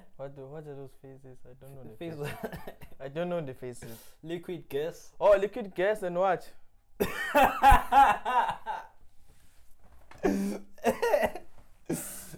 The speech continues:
Speaker 2: And solid, man. <laughs>
Speaker 1: Oh, liquid gas and solid. No,
Speaker 2: Hey,
Speaker 1: man.
Speaker 2: damn. Hey, winking.
Speaker 1: No, sorry, 'cause the, the, the last time I did science was, was in, like,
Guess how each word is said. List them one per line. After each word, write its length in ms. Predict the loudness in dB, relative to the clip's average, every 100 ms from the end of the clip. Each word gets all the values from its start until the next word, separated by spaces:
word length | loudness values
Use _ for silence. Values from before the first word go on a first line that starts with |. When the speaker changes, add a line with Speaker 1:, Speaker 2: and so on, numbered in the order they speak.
| -2
Speaker 2:
And 200 | -2 -2
solid, 640 | -4 -2 -2 0 2 0 -4
man. 460 | -8 -4 -2 -2 -4 -6 -4
<laughs> 360 | -4 0 0 0 6
Speaker 1:
Oh, 520 | 10 12 12 10 8
liquid 360 | 2 2 0 4
gas 180 | 4
and 220 | 6 2 4
solid. 360 | 4 6 4 4 4
No, 280 | 4 4
Speaker 2:
Hey, 60 | 2
Speaker 1:
man. 280 | -2 -8 -12 -10
Speaker 2:
damn. 440 | -4 0 0 0 -12 -16 -20
Hey, 200 | -16 -14 -14
winking. 480 | -14 -14 -10 -10 -4
Speaker 1:
No, 200 | 0 0
sorry, 280 | 0 -2
'cause 220 | 0 0 0
the, 100 | -6
the, 180 | -8 -4
the 80 | 0
last 160 | 2
time 160 | 2 0
I 80 | 0
did 180 | -2 0
science 260 | 0 2
was, 180 | -2 -4
was 260 | -2 -2 -4
in, 140 | -4
like, 240 | -4 -4